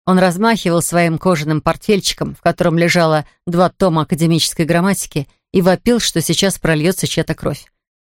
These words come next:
«Не надо, старик, уходи, они тебя убьют», шепотом посоветовал Пингвинчикову Щукин.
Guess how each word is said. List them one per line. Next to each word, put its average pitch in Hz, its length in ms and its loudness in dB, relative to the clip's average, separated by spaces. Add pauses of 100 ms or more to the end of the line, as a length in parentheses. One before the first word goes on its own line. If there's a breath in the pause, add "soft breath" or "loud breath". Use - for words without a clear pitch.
(680)
«Не 143 140 -4
надо, 156 400 0
старик, 127 680 -8
уходи, 135 600 -6 (240)
они - 240 -6
тебя 151 340 -4
убьют», 151 460 -8 (380)
шепотом 185 540 -2
посоветовал 170 720 0
Пингвинчикову 151 880 0
Щукин. 143 520 -4